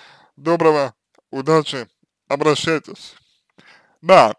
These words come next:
и ещё момент, э, вы, вы говорите, что вам ваша жена дорога. Что это значит? Вы любите её?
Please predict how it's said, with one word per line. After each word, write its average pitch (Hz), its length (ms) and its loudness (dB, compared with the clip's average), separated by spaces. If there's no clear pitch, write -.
и 147 120 -12
ещё 165 420 -8
момент, 151 580 -6
э, 127 340 -2
вы, 135 160 -14
вы 180 260 -6
говорите, 143 680 -2
что 147 580 -8
вам 131 300 -2
ваша 127 320 -6
жена 131 460 -6
дорога. 135 800 0
Что - 200 -10
это 160 140 -8
значит? 156 380 -12
Вы - 320 -18
любите 160 460 -14
её? 175 260 -14